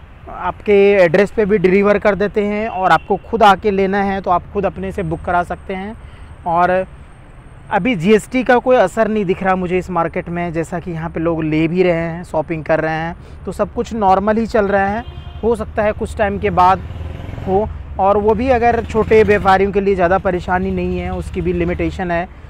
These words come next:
कि अगर आप दस हज़ार रुपये से ज़्यादा का एक एक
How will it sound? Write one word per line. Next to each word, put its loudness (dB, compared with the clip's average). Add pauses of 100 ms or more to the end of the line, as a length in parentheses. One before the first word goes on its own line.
(400)
कि 0
अगर 4
आप 6 (840)
दस 2
हज़ार 2
रुपये 0
से -2
ज़्यादा 4
का 4
एक -4
एक -8